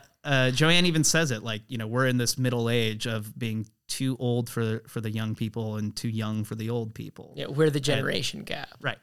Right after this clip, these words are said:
Speaker 1: So good. <laughs> Like, but, but yeah, the, the, the, the push and pull, like, he sees,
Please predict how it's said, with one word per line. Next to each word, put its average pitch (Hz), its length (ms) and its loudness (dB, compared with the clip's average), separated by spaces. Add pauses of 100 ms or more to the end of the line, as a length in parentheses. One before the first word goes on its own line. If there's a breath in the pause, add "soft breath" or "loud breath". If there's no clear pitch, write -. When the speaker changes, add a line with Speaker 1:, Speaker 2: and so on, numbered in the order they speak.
(240)
Speaker 1:
So - 360 0
good. - 380 -10
<laughs> - 120 -14
Like, - 160 0 (540 loud breath)
but, 175 300 2
but 165 240 4
yeah, 143 180 2
the, 120 280 -2 (220)
the, 131 300 0
the, 127 260 -4
the 127 80 -4
push - 240 2
and 123 140 2
pull, 127 220 2
like, 113 160 -4
he 156 160 0
sees, 151 720 2